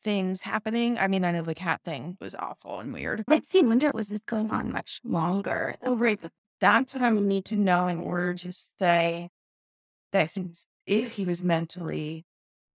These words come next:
Speaker 1: able to stay in trial. And the information you have now, he was. And I still wonder if he was playing up some of that 'cause he knew people were listening and, like, he knew his cellmate, like, would be like, "Hey,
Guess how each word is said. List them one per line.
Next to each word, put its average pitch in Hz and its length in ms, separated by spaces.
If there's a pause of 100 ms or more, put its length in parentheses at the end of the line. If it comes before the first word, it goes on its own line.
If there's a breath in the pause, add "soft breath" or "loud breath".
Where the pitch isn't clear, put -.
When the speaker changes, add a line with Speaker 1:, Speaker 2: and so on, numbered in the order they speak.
(880)
Speaker 1:
able - 200
to - 100
stay - 220
in - 100
trial. - 360
And 190 160 (180)
the - 120
information 202 540
you 190 100
have 175 200
now, 156 240
he - 80
was. - 360 (480)
And 190 160
I 180 100
still 214 320
wonder 180 360
if - 180
he 170 220
was 175 180
playing 170 380
up 160 180
some 151 280
of 156 140
that - 360 (480)
'cause 202 140
he 165 180
knew 165 140 (200)
people 151 160
were 156 160
listening 156 440
and, 160 100
like, 151 140
he 175 120
knew 175 220
his 185 140
cellmate, 156 580
like, 131 320
would 165 260
be 156 80
like, 143 220
"Hey, 170 320